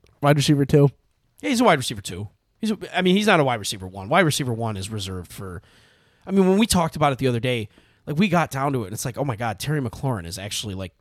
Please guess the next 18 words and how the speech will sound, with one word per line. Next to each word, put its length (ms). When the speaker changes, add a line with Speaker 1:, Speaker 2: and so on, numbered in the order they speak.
Speaker 2:
like, 140
the 80
fifteenth 580
best 240
receiver 280
in 60
football. 440
So 340
there's 180
a 60
lot 280
of 80
guys 340
he 120
has 240
to 80
pass 600
before 500